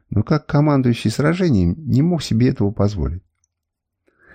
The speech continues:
После первых двух волн планируемой мной атаки примерно через час должна будет последовать третья волна наступающих, состоящая из выстроенных в длинный ряд имеющихся в моём распоряжении тысяча четырёхсот круглых кораблей.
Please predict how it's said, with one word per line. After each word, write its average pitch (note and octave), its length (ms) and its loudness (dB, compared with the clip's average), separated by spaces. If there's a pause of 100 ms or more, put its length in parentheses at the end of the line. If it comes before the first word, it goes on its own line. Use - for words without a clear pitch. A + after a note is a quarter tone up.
(340)
После G3 320 0
первых E3 400 2
двух D#3+ 240 -2
волн D3+ 240 2
планируемой C#3 560 2
мной C3+ 220 2
атаки D#3+ 400 -2
примерно A#2+ 500 2
через C3 260 -2
час F3 280 0
должна B2+ 340 2
будет C#3 300 -2
последовать C3 500 -2
третья C#3 320 0
волна F2+ 300 2
наступающих, D2 720 -4 (560)
состоящая C#3+ 800 0
из G2+ 100 0
выстроенных A#2+ 540 0
в F#2+ 100 -8
длинный B2+ 400 2
ряд D#3+ 240 -2 (100)
имеющихся A2+ 760 -2
в G2 40 -6
моём G#2+ 280 0
распоряжении C3+ 680 0
тысяча - 680 -6
четырёхсот - 760 -4
круглых B2 400 -2
кораблей. G#2+ 500 -2